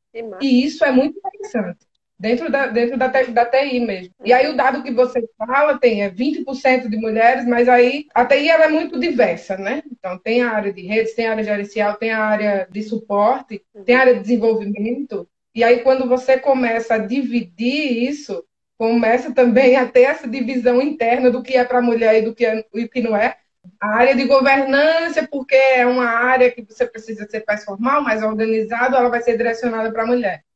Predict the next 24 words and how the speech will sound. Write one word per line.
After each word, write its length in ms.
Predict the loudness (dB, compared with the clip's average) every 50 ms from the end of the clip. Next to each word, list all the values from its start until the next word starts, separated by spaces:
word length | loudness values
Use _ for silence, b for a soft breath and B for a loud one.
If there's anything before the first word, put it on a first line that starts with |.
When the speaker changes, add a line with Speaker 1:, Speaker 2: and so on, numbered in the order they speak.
| _
Speaker 2:
né? 220 | -6 -4 -2 -2 0
A 100 | 0 2 2 2
área 220 | 4 6 6 4 4
de 120 | 4 2
redes, 640 | 0 0 0 2 4 4 2 2 0 -4 -4 -2
não, 420 | -2 0 0 0 2 2 2 2 2
porque 220 | 0 0 0 -2 -4
precisa 480 | -4 -4 -4 -4 -4 -6 -6 -6 -4
de 60 | -4
uma 160 | -4 -4 -4 -4
coisa 220 | -4 -4 -4 -4
braçal 640 | -4 -4 -4 -6 -6 -8 -4 -2 0 2 4 4 2
e 40 | 2
tal, 280 | 0 -2 -2 0 0 0
não, 140 | 0 -2
não 280 | -2 -4 -4 -4 -6 -8 _ _ _ _ -8
aceita 540 | -6 -6 -4 0 2 4 4 4 4 4 2
menos. 560 | 2 2 0 -2 -4 -4 -6 -8 -10 -14 -14
Então, 380 | -16 -12 -10 -8 -6 -6 -6
assim, 340 | -6 -6 -8 -8 -8 -8 -8
a 80 | -6 -4
área 240 | 0 2 2 4 2
de 100 | 2 2
programação, 1160 | 0 0 0 2 0 0 0 -2 -6 -6 -6 -4 -2 0 0 0 0 0 0 2 0 0 -2